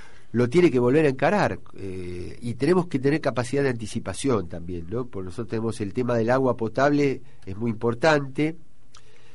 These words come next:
Eh, la Argentina tiene un futuro extraordinario en, en la cuenca atlántica, porque Brasil ha encontrado petróleo,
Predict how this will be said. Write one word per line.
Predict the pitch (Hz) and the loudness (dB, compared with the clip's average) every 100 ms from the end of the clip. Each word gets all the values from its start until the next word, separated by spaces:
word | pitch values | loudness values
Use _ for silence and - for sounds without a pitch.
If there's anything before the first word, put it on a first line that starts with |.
| - - - - - - | -12 -12 -14 -12 -12 -6
Eh, | 107 104 101 98 98 | -2 2 2 2 2
la | 127 | 2
Argentina | 123 127 135 208 170 | 2 2 2 2 2
tiene | 139 | 2
un | 127 | 0
futuro | - 113 156 139 | -2 -2 2 2
extraordinario | 117 107 104 143 196 123 104 - | 2 -2 0 2 4 6 4 0
en, | 101 90 85 | -6 -6 -8
en | - 107 | -6 0
la | 104 107 | 0 2
cuenca | 151 143 131 123 117 | 2 2 4 4 4
atlántica, | 113 - 160 139 117 117 139 151 - - - - - | 0 2 2 2 0 0 2 0 -2 -12 -12 -10 -2
porque | 110 - 113 107 - | -2 2 2 2 0
Brasil | 92 117 113 214 196 | 0 2 2 6 6
ha | |
encontrado | 131 131 120 135 123 | 6 2 4 4 4
petróleo, | 131 147 160 123 131 160 | 2 6 6 8 6 4